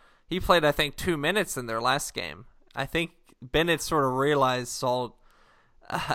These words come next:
is becoming almost a liability at this point 'cause he's such an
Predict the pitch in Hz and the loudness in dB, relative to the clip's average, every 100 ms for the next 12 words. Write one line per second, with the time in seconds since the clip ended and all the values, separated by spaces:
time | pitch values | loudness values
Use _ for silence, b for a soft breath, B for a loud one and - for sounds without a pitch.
0 | - 143 131 135 170 214 180 160 202 165 | -2 -2 -2 0 6 6 8 6 6 2
1 | - 127 131 135 131 156 120 80 - 117 | 0 2 2 2 0 0 -2 -6 -10 -10
2 | - - - 104 123 123 123 117 - 135 | -14 -14 -16 -14 -12 -10 -10 -8 -4 -4
3 | - 123 117 | -4 -8 -8